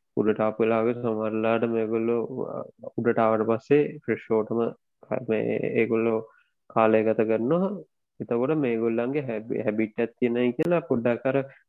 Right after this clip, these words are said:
වතුර මට්ටමට ඇවිල්ලා උඩ පයින් යනවා. හරි, ඒ වා-, පොඩ්ඩක් සර්ච් කරලා බලන්න. ම-, ඩස්කි කාප් ම-, මේ ජෙරමි වේට් කියලා. එතකොට එයා අල්ලන් ඉන්න සුදුම සුදු පාටයි. කියන්නේ ඒ ජාතිය සුදු මාළුවේ නිකන් අර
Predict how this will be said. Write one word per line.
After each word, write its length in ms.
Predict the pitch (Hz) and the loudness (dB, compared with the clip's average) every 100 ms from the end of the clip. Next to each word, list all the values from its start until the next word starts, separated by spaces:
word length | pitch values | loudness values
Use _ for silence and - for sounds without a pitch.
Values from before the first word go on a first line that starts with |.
| _ | _
වතුර 240 | - - | -8 -2
මට්ටමට 460 | 117 117 - 120 123 | 0 0 2 2 4
ඇවිල්ලා 300 | 131 156 151 | 2 2 2
උඩ 160 | 120 | 0
පයින් 240 | 117 113 110 | 0 -2 -4
යනවා. 220 | 107 - _ _ 170 - 113 | -6 -10 _ _ -18 -6 -2
හරි, 300 | 110 156 175 - | 2 2 0 0
ඒ 180 | 127 117 - - | 2 2 -2 0
වා-, 380 | 113 110 117 - - | 4 6 4 0 -2
පොඩ්ඩක් 300 | 120 117 113 | 2 4 4
සර්ච් 180 | 107 - | 2 0
කරලා 180 | 113 | -2
බලන්න. 240 | 113 120 123 | 0 0 0
ම-, 200 | 110 110 _ _ _ | -2 -4 _ _ _
ඩස්කි 260 | 113 - 117 | -4 -2 -2
කාප් 320 | 117 117 123 | -2 -4 -2
ම-, 240 | 117 113 | 0 2
මේ 260 | 113 117 - 117 | 0 -2 -4 0
ජෙරමි 300 | 113 113 117 | 2 4 2
වේට් 180 | 117 | 2
කියලා. 260 | - 151 160 | 2 2 0
එතකොට 280 | - 123 147 | 0 -2 0
එයා 260 | 131 127 - | 0 -2 -2
අල්ලන් 340 | 107 110 117 | -2 0 0
ඉන්න 180 | 131 156 | 0 0
සුදුම 420 | 160 - 117 139 127 | -2 -2 2 4 4
සුදු 180 | 120 | 2
පාටයි. 300 | 117 113 107 | 0 -4 -4
කියන්නේ 220 | 110 107 107 _ _ _ - | -4 -6 -8 _ _ _ 0
ඒ 320 | 120 127 131 127 - | 4 6 4 0 -8
ජාතිය 360 | 127 123 123 139 | 0 0 4 2
සුදු 180 | 123 127 | 4 4
මාළුවේ 320 | 127 135 147 | 4 4 2
නිකන් 160 | 139 139 | 0 0
අර 200 | 131 | 0